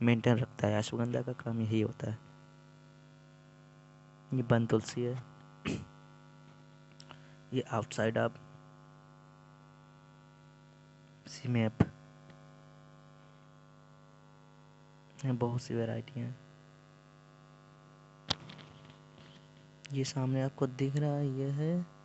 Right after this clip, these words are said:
ये भी तुलसी है। ये श्यामला तुलसी है, जो कि हल्के लाल कलर की दिखेगी, जंगली है कुछ। ये भी एक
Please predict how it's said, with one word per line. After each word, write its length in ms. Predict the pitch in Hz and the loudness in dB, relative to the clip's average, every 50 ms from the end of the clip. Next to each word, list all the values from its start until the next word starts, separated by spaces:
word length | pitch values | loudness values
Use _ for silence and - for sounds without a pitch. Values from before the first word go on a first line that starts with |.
| - - - - - - | -20 -20 -20 -6 0 2
ये 100 | 135 139 | 2 2
भी 80 | 160 | 2
तुलसी 420 | 165 - - 131 123 117 - - 127 | 0 0 0 0 0 0 -2 -2 -2
है। 240 | 123 127 143 156 156 - - - - - - - - - - - - - - - - - - | -2 -2 -2 -6 -8 -12 -18 -20 -20 -20 -20 -20 -20 -20 -20 -20 -20 -20 -18 -18 -12 -6 0
ये 120 | 131 135 | 0 0
श्यामला 440 | 135 - - 127 117 113 117 117 113 | 2 4 4 6 6 6 6 6 4
तुलसी 420 | 110 - 113 113 110 - - - 120 | 4 2 0 0 0 -2 -6 -6 -6
है, 160 | 123 123 117 - - - - - - - - - 131 | -6 -6 -8 -10 -16 -20 -20 -20 -20 -20 -12 -8 -2
जो 180 | 123 123 123 | 0 0 0
कि 280 | 123 - - 135 139 139 | 0 -2 -4 -4 -2 -4
हल्के 520 | 131 123 131 127 - - 131 135 139 139 143 135 - - - - - - - - - - - - - - - - - - 117 | -4 -6 -10 -10 -6 -2 -2 0 0 -2 -4 -6 -10 -14 -18 -18 -18 -18 -18 -18 -18 -18 -20 -20 -20 -20 -20 -16 -10 0 4
लाल 180 | 117 117 117 | 6 6 6
कलर 260 | 123 - - 123 120 - | 4 4 4 4 4 4
की 160 | - - 127 | 2 0 0
दिखेगी, 440 | 120 117 - - 123 120 123 139 143 135 - - - - - - - - - - - - - - - - - - - - - - - - - - - - - - - - - - - - - - - - - - - - - - - - - - - - - - - - - - - - - - - - - - - 139 131 | 0 -2 -2 -2 -2 -2 -2 -4 -6 -8 -12 -16 -18 -20 -20 -20 -20 -20 -20 -20 -20 -20 -20 -20 -20 -20 -20 -20 -20 -20 -20 -20 -20 -20 -20 -20 -20 -20 -20 -20 -20 -20 -20 -20 -20 -20 -20 -20 -20 -20 -20 -20 -20 -20 -20 -20 -20 -20 -20 -20 -20 -20 -20 -20 -20 -20 -20 -20 -20 -20 -20 -20 -20 -20 -20 -10 -6 -4 -2
जंगली 480 | 123 127 127 123 123 123 123 131 131 | -2 0 0 0 0 0 2 2 0
है 180 | 131 127 123 120 | 0 0 -2 -2
कुछ। 380 | - - - - - - - - - - - - - - - - - - - - - - - - - - - - - - - - - - - - - - - | -2 -4 -6 -6 -6 -8 -12 -12 -16 -20 -20 -20 -20 -20 -20 -20 -20 -20 -20 -20 -20 -20 -20 -20 -20 -20 -20 -20 -20 -20 -20 -20 -20 -20 -20 -20 -12 -2 2
ये 120 | 127 131 | 2 4
भी 100 | 123 131 | 4 2
एक 60 | 127 | 0